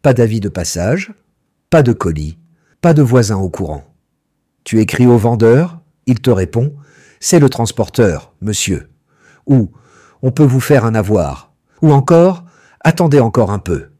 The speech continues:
Que dit la loi ? Selon l'article L deux cent seize deux du Code de la consommation, quand tu commandes sur Internet, le vendeur est responsable jusqu'à ce que t'aies ton colis en main. Pas Chronopost ou D H L. Le vendeur.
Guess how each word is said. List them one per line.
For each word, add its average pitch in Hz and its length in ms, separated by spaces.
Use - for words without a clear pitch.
Que 127 80
dit 113 160
la 95 100
loi ? 87 400
Selon 151 300
l'article 107 600
L 92 260
deux 110 160
cent 104 200
seize 78 280
deux 69 220
du 101 120
Code 98 220
de 92 100
la 87 100
consommation, 95 800
quand 120 140
tu 127 160
commandes 110 320
sur 90 180
Internet, 78 600
le 135 100
vendeur 139 400
est 117 80
responsable 120 640
jusqu'à 117 320
ce - 100
que 113 100
t'aies 101 240
ton 107 180
colis 120 300
en 110 100
main. 82 240
Pas 160 120
Chronopost 110 760
ou 143 140
D 127 140
H 98 260
L. 67 240
Le 123 160
vendeur. 110 680